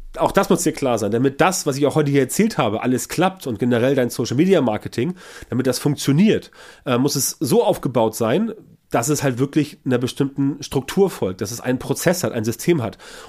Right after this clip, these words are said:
Und das kriegen halt die meisten nicht hin, weil sie einfach diesen Prozess nicht haben. Sie haben kein System, keinen Prozess, keinen Plan, keine Struktur.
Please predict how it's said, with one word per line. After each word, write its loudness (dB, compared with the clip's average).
Und -4
das 0
kriegen 2
halt 2
die 2
meisten 2
nicht 0
hin, 2
weil 4
sie 2
einfach 0
diesen -4
Prozess -2
nicht 0
haben. 0
Sie 2
haben 2
kein -4
System, 0
keinen -2
Prozess, -2
keinen -4
Plan, -2
keine 0
Struktur. -2